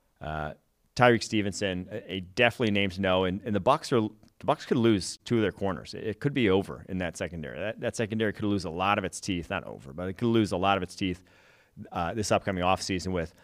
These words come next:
Jamel Dean, Sean Murphy-Bunting obviously hitting free agency. So interesting to see what they do there to replace them. Tyrique Stevenson, a name to watch should they do so. At number twenty-eight, Green Bay Packers, I have them going Josh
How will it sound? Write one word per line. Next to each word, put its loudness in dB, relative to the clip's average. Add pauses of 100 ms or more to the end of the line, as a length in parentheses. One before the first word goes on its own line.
(140)
Jamel 4
Dean, 0
Sean 0
Murphy-Bunting -2
obviously -6
hitting -4
free -4
agency. -10
So -6 (300)
interesting -2
to -4
see -4
what -4
they -4
do -4
there 0
to -10
replace 2
them. 0 (320)
Tyrique 4
Stevenson, 0
a -8
name 0
to -10
watch -2 (840)
should -4
they -2
do -6
so. -8 (840)
At 12
number 6
twenty-eight, 4
Green 2
Bay 6
Packers, 0
I 6
have 4
them 2
going 0
Josh 4